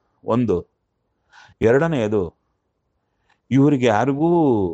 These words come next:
ಬದುಕಲಿಕ್ಕೆ ತುಂಬಾ ತೊಂದರೆ ಆಗ್ತಾ ಇದೆ." "ಹೌದಾ?" ದೇವ ಅಂದ, ಅದಕ್ಕೆ ನಾನು ಕರ್ಕೊಂಡು ಹೋಗಿದ್ದು. ಜೀವನಿಗೆ ಸಾವಿಲ್ಲ,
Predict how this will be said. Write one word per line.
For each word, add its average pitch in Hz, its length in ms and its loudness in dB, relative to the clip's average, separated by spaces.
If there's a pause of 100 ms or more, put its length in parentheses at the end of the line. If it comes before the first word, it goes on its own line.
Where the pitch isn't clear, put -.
(400)
ಬದುಕಲಿಕ್ಕೆ 117 880 -2 (200)
ತುಂಬಾ 117 280 -2
ತೊಂದರೆ 92 440 -4
ಆಗ್ತಾ 117 460 -8
ಇದೆ." 90 280 -14 (1400)
"ಹೌದಾ?" 92 340 -4 (880)
ದೇವ 107 200 2
ಅಂದ, 82 220 -8 (500)
ಅದಕ್ಕೆ 123 380 0
ನಾನು 135 260 -4
ಕರ್ಕೊಂಡು 95 440 -8
ಹೋಗಿದ್ದು. 80 340 -18 (1700)
ಜೀವನಿಗೆ 202 520 2
ಸಾವಿಲ್ಲ, 113 560 0